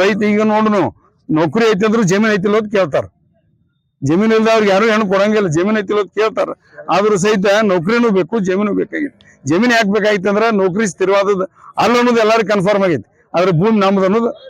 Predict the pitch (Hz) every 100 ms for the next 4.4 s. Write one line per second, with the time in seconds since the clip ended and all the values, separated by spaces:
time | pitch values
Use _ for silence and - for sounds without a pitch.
0 | - - 156 - 196 151 117 - _ -
1 | - 170 - 160 180 170 196 185 170 170
2 | 165 135 202 202 - - 139 - 233 190
3 | 190 - 190 175 175 208 160 151 208 196
4 | 165 151 147 127